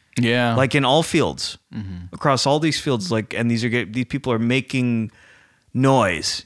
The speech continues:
Speaker 2: you know, they're getting attention, and it matters to people. Boston, white ass town,
Speaker 1: Yeah.
Speaker 2: voted this Asian woman to lead them, be their mayor. That says a lot. A-, a-, and, um, it's just as a dad, so, you know, I guess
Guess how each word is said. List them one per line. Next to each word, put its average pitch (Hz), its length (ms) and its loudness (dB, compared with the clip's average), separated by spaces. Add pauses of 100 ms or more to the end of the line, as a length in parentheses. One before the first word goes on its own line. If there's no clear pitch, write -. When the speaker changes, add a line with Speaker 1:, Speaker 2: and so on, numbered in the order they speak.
Speaker 2:
you 110 220 -4
know, 113 180 2
they're 117 120 2
getting 120 280 0
attention, 113 680 -2
and 104 100 -2
it 107 60 -4
matters 117 500 2
to 110 80 -6
people. 85 580 -8 (720)
Boston, 107 640 0
white 113 240 2
ass 107 240 0
town, 80 440 -4 (400)
Speaker 1:
Yeah. 87 340 -4 (140)
Speaker 2:
voted 113 380 0
this 104 160 -2
Asian 104 320 -2
woman 104 200 -2
to 98 60 -4
lead 101 340 -4
them, 82 280 -6
be 101 120 -4
their 104 140 -2
mayor. 98 520 -4 (600)
That 127 120 -4
says 151 200 2
a 139 60 2
lot. 113 440 2
A-, 98 60 -10
a-, 92 340 -6
and, 101 400 -4
um, 92 480 -6 (640)
it's - 340 0
just 127 340 -2
as 120 220 2
a 110 60 -2
dad, 107 480 0
so, 101 260 -2
you 92 180 -4
know, 104 120 -2
I 101 100 -2
guess 107 380 -2